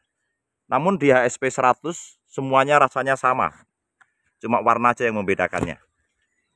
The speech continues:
Ini seperti ini. Ah, pemupukannya. Jadi kita menggunakan pupuk full organik di sini. Kita hanya menggunakan P O C, air lindi, dan P S B.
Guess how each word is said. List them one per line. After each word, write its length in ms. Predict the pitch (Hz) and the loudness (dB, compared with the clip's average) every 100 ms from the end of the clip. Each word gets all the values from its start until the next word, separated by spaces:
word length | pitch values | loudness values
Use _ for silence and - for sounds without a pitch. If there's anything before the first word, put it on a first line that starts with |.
| _ _ _ _ _ _ _ _ _ - | _ _ _ _ _ _ _ _ _ -20
Ini 60 | |
seperti 400 | - 87 85 92 | -12 -12 -10 -10
ini. 40 | 78 _ - - - _ _ _ _ | -12 _ -20 -18 -20 _ _ _ _
Ah, 300 | - 110 85 _ | -6 -4 -6 _
pemupukannya. 800 | - 143 160 165 170 160 147 82 _ _ _ _ _ _ _ _ | -4 0 0 0 0 2 0 -6 _ _ _ _ _ _ _ _
Jadi 200 | - 135 170 | -6 -4 -2
kita 160 | 175 | 0
menggunakan 480 | 180 151 143 147 165 | 0 2 2 2 -2
pupuk 320 | 160 143 151 | -4 -2 -2
full 200 | - 160 | -2 -2
organik 440 | 151 143 131 143 - | 0 2 2 2 -2
di 120 | 110 | -6
sini. 240 | 117 120 104 _ _ _ 156 | -4 -4 -4 _ _ _ -6
Kita 160 | 139 | -2
hanya 160 | 131 127 | 0 0
menggunakan 480 | 123 117 113 120 120 | 0 0 -2 -4 -4
P 80 | |
O 80 | 110 | -4
C, 160 | 120 131 | -4 -2
air 240 | 113 113 | -2 0
lindi, 240 | 117 113 127 | -4 -6 -6
dan 160 | 120 107 | -6 -6
P 80 | |
S 200 | 107 110 | -8 -8
B. 160 | - | -12